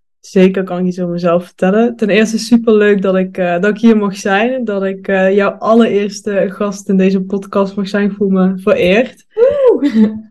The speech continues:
Speaker 1: Echt heel leuk en ook heel gezellig natuurlijk. Ehm, ja, zoals Dominique al benoemde,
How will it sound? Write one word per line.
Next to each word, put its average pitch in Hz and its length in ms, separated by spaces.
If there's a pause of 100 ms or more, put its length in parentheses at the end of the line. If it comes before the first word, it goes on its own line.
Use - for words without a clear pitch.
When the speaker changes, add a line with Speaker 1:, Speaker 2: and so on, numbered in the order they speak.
(220)
Speaker 1:
Echt - 240
heel 226 200
leuk 220 320
en 214 140
ook 214 140
heel 208 160
gezellig 202 380
natuurlijk. 220 540
Ehm, 208 840
ja, 208 380
zoals 214 260
Dominique 220 420
al 214 320
benoemde, 214 460